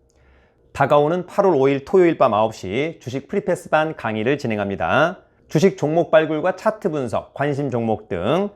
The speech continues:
자세한 강의 공지는 저의 네이버 카페 설춘환 캠퍼스 강의 공지란을 참고해 주기 바랍니다.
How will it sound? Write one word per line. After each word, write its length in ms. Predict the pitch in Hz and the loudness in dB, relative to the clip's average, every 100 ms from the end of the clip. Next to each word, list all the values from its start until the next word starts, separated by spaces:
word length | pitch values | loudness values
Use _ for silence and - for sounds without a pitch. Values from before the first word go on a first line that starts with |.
| _ | _
자세한 480 | - 123 131 131 123 | -2 0 0 -2 -4
강의 240 | 120 120 | -4 -4
공지는 320 | 120 117 151 | -4 -4 -4
저의 340 | 143 117 92 - | -2 -2 -2 -4
네이버 360 | 139 135 127 107 | 0 2 2 -2
카페 600 | 123 - 95 110 170 175 _ | -2 -4 -4 -2 -4 -8 _
설춘환 480 | - 175 170 170 147 | -6 -6 -4 -4 -4
캠퍼스 580 | 147 135 139 139 175 - | -4 -4 -4 0 -2 -2
강의 360 | - 110 120 120 | -6 -4 -4 -4
공지란을 520 | 113 101 92 156 170 - | -4 -2 0 -2 -2 -10
참고해 460 | - 156 143 131 110 | -6 -4 0 0 0
주기 180 | 95 135 | -2 -2
바랍니다. 480 | 110 98 95 85 | -2 -4 -6 -8